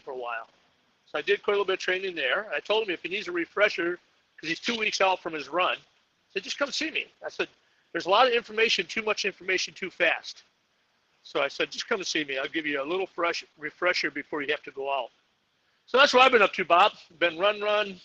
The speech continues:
ever since I got on the bus. I can't believe I got this little break at the top of the, uh, hour,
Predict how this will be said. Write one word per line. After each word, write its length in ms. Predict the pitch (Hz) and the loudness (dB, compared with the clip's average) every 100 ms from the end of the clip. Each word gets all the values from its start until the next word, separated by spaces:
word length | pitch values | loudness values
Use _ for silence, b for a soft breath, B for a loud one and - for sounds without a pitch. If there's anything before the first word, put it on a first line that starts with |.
| - 180 | -12 -4
ever 140 | 196 | -4
since 280 | - 185 - | -2 -2 0
I 60 | 160 | 2
got 200 | 175 196 | 2 2
on 160 | 226 | 0
the 80 | 220 | 0
bus. 460 | 220 220 - - - _ _ _ - | 2 2 0 -8 -14 _ _ _ -12
I 60 | 160 | 2
can't 200 | 220 175 | 4 4
believe 160 | 247 | 4
I 80 | 233 | 4
got 140 | 175 170 | 2 -2
this 160 | 165 | -2
little 160 | 190 151 | -2 0
break 260 | 185 196 | 0 0
at 80 | 180 | -2
the 80 | - | -4
top 340 | - 185 175 | 0 2 2
of 100 | 175 | -4
the, 140 | 151 151 | -4 -4
uh, 540 | 139 143 156 139 131 - | -4 -8 -6 -4 -4 2
hour, 380 | 185 226 185 | 4 4 2